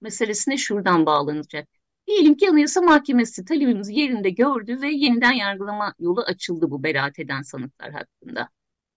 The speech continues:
E, geri dava açıldığında ne olacak? Bu insanların yargılaması yine zaman aşımı nedeniyle düşecek bir süre sonra. Yani devlet sürekli işte dediğimiz bu yargı refleksinin tanırtılması, e,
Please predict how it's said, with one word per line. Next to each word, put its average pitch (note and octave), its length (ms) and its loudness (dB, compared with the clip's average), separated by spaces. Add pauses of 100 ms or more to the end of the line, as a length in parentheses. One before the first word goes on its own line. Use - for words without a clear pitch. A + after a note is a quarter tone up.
(200)
E, G3 40 0 (240)
geri G#3 260 4
dava B3+ 300 4
açıldığında B3+ 540 0
ne D4+ 120 6
olacak? B3 480 2
Bu A3+ 120 -4
insanların A#3 460 2
yargılaması A3+ 600 2
yine B3+ 220 2
zaman G3+ 300 2
aşımı E3 340 -4
nedeniyle D#3+ 500 -2
düşecek A#4+ 320 -4 (120)
bir - 40 -18
süre D#4+ 220 -2
sonra. C#3+ 380 -2 (840)
Yani A#3+ 340 0 (560)
devlet A#3+ 340 4
sürekli F4+ 500 0
işte A3 380 -4
dediğimiz G#3+ 440 4
bu A3 120 -4
yargı G3+ 400 0
refleksinin G#3 880 -4 (320)
tanırtılması, G3+ 1200 0 (160)
e, F3 520 2